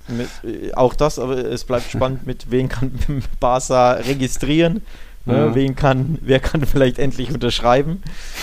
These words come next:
Speaker 1: Das ist so der, der, der, die Wolke, die über, auch über unseren Podcast natürlich schwebt, aber generell,
Speaker 2: Ja.
Speaker 1: ne, über Barca schwebt auch irgendwo über La Liga.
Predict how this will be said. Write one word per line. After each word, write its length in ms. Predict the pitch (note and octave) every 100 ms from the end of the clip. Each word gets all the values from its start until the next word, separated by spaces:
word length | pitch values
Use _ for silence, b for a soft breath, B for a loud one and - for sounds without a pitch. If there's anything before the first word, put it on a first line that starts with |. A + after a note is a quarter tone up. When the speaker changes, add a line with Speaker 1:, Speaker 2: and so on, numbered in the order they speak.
| B G#2 -
Speaker 1:
Das 260 | B2 -
ist 160 | C#3 -
so 200 | C3 B2
der, 320 | B2 A2 G#2
der, 160 | A2+ A2
der, 180 | A2 - - B B B B B B
die 120 | A#2+
Wolke, 320 | B2 C#3 C#3+ C3
die 120 | C3
über, 300 | A#2+ A#2+ - - -
auch 220 | B2+ B2+ C#3+
über 320 | D3+ C3+ B2+
unseren 300 | C3+ B2+ A#2
Podcast 360 | - - G#2+
natürlich 260 | G#2+ G2 G2
schwebt, 280 | G#2+ G#2+ G#2
aber 160 | G#2 G#2+
generell, 380 | A#2 A2 G2+
Speaker 2:
Ja. 40 | G2
Speaker 1:
ne, 100 | G#2+
über 180 | G#2 A2
Barca 320 | G#2+ G#2+ A2+
schwebt 260 | - A2 G#2
auch 140 | G2+
irgendwo 320 | G#2+ G#2 G2
über 180 | G2+ G#2
La 120 | G2+
Liga. 400 | G2 A2+ A2 G#2